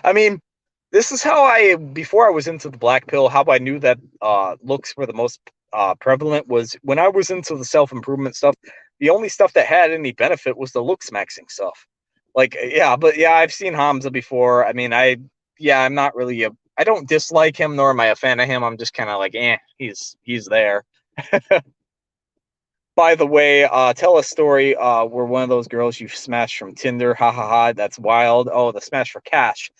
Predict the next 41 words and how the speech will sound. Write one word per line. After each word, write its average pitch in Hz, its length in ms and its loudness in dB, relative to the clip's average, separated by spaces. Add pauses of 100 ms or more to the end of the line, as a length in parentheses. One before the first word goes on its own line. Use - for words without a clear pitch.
(280)
So 170 540 6
that 208 180 2
was 175 140 -4
back 160 220 2
in 151 220 -6
two 147 120 -10
thousand 139 340 0
nineteen 110 580 -4
where 101 200 -2
I 98 440 -2 (180)
actually 160 340 -2
met 131 160 0
up 135 160 0
a 117 80 -4
chick 131 300 -4
that 113 180 0
I 107 80 0
went 120 180 -6
to 101 80 -12
high 131 200 0
school 92 340 -12
with. 95 220 -10
I 123 60 -6
think 202 160 -2
I 165 60 4
said 165 220 -4
the 147 60 -12
story 123 260 -4
before, 117 360 -2 (260)
but 160 100 -8
she 196 100 -6
was 170 100 -2
like, 160 140 0
"Oh 185 100 0
my 165 160 0
God, 165 260 4
I 143 80 2
remember 185 520 0
you, 127 220 -4
ha 156 200 2
ha." 143 320 4